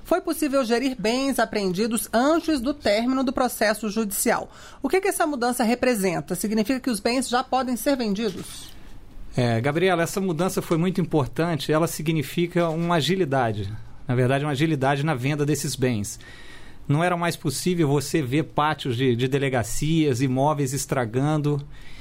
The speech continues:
Speaker 2: e essa perda de recursos públicos. Então, a legislação trouxe agilidade. Hoje, essa venda tem um,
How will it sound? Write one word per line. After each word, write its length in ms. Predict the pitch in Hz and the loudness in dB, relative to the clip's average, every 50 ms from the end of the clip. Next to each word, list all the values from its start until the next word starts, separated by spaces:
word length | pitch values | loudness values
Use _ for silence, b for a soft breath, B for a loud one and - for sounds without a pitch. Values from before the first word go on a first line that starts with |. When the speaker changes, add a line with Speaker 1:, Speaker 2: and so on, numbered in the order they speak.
| B B B B B B | B B B B B B
Speaker 2:
e 160 | 131 139 147 | 2 2 2
essa 220 | 156 156 - 165 | 2 0 -2 -4
perda 340 | - - - 185 185 175 175 | -2 0 2 2 2 2 0
de 80 | 156 156 | 0 0
recursos 440 | 156 151 - 156 143 - 143 - | -2 -2 -2 -4 -4 -4 -6 -8
públicos. 440 | - - - 117 107 104 95 104 107 | -6 -2 0 0 0 0 -2 0 0
Então, 280 | 120 117 - 160 165 180 | 0 2 2 2 2 2
a 20 | |
legislação 500 | 175 160 160 151 147 160 147 - - 165 | 2 2 0 0 0 0 0 0 0 -2
trouxe 280 | 156 - 180 165 - 160 | -2 0 0 0 2 0
agilidade. 580 | 147 156 165 165 151 127 120 110 101 95 101 | 2 2 2 0 2 2 2 2 0 0 2
Hoje, 220 | 123 135 156 147 165 | 2 2 2 2 0
essa 200 | - - - 147 | -2 0 -2 -2
venda 400 | 110 110 123 139 147 139 135 123 | 0 0 0 0 0 0 0 -2
tem 280 | - - 139 135 131 | 0 0 -2 0 0
um, 180 | 127 117 104 101 | -2 -4 -4 -6